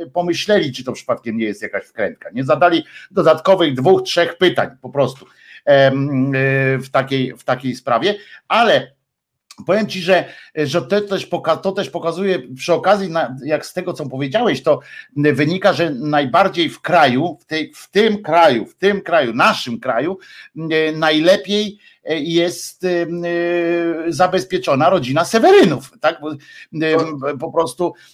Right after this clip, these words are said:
Speaker 1: e, e, matka, ojciec i,
Speaker 2: Słuchaj,
Speaker 1: i
Speaker 2: nie,
Speaker 1: córka.
Speaker 2: nie,
Speaker 1: Nie wiem.
Speaker 2: nie chcę się, nie chcę się pastwić nad Marią Seweryn, no,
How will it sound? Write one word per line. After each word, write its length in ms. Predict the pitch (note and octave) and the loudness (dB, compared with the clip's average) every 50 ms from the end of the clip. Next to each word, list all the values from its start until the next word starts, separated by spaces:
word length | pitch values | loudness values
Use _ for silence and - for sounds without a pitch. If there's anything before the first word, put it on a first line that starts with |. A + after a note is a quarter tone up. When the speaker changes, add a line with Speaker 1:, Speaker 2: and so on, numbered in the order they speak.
| - D#3+ | -8 -2
Speaker 1:
e, 40 | D#3+ D#3+ D#3 | 0 2 2
e, 40 | D3+ D#3 D3+ D3+ D3+ D3+ D3+ D#3 D3+ D3 D#3 D#3 | 2 2 2 2 0 0 0 -2 -2 -4 -4 -4
matka, 560 | D3 D3+ E3 F#3 F#3+ - - - F3+ F3 D3+ D3 | -2 2 2 2 2 2 2 4 6 6 6 6
ojciec 460 | D#3+ D#3 D3 D3+ F3+ F#3 - - - | 4 2 0 -2 -2 -2 -4 -6 -16
i, 260 | - - D#3 D3 _ _ _ _ _ _ _ _ - - - | -16 -16 -18 -18 _ _ _ _ _ _ _ _ -20 -16 -6
Speaker 2:
Słuchaj, 240 | - - E3 F3 E3 G3+ | 0 4 4 4 4 4
Speaker 1:
i 60 | G#3 | 4
Speaker 2:
nie, 60 | D3 | 4
Speaker 1:
córka. 320 | E3 - - G#3+ - B2+ A#2 - | 4 4 4 4 0 -2 -2 0
Speaker 2:
nie, 220 | G3+ G#3+ D3+ D3+ | 0 0 0 -2
Speaker 1:
Nie 180 | D3+ C#3+ F3 F#3 | -4 -4 -4 -2
wiem. 140 | G3+ G#3+ G3 D3+ | -2 -2 -2 -2
Speaker 2:
nie 140 | F4+ G4+ A4 | -2 -4 -4
chcę 220 | - - - G4+ - | -4 -8 -8 -8 -8
się, 280 | - - - - - - - - _ _ _ _ | -8 -8 -6 -4 -4 -4 -6 -8 _ _ _ _
nie 200 | B2+ D3 F3 F#3 | -8 -6 -6 -6
chcę 180 | F#3 - - E3+ | -6 -8 -10 -8
się 180 | - - E3+ D#3+ | -6 -6 -8 -6
pastwić 540 | - E3 D#3+ D#3 D#3 - - C#3+ C3 - | -6 -6 -6 -6 -6 -8 -12 -14 -12 -8
nad 200 | C#3 C3 B2 A#2+ | -6 -6 -6 -6
Marią 300 | B2 B2+ B2+ C3 C3 B2+ | -6 -6 -4 -2 -4 -4
Seweryn, 460 | A#2+ - B2+ A#2 B2 A#2+ C3 C3 C3+ G#2 | -4 -6 -6 -4 -4 -2 -2 -4 -6 -8
no, 200 | A#2+ C3+ C#3+ D3+ | -12 -12 -10 -10